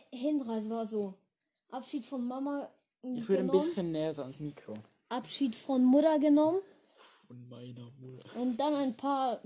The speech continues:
Speaker 1: paar Tage geheult. Nein.
Speaker 2: <laughs> Ja,
Speaker 1: Dann bin
Speaker 2: genau.
Speaker 1: ich ins Flugzeug ge-, gestiegen.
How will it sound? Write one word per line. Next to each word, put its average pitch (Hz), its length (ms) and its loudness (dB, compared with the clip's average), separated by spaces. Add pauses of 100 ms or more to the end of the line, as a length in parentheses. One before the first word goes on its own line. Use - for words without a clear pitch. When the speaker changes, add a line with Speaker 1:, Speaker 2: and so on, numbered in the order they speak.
Speaker 1:
paar 254 200 -6
Tage 262 320 -4
geheult. 226 560 -2 (460)
Nein. 214 200 -2 (240)
Speaker 2:
<laughs> - 220 -4
Ja, 208 120 6
Speaker 1:
Dann 202 460 2
bin 277 80 4
Speaker 2:
genau. 269 120 0
Speaker 1:
ich 269 60 0
ins 220 100 -2
Flugzeug 294 460 -2
ge-, 294 160 -4 (200)
gestiegen. 294 640 -2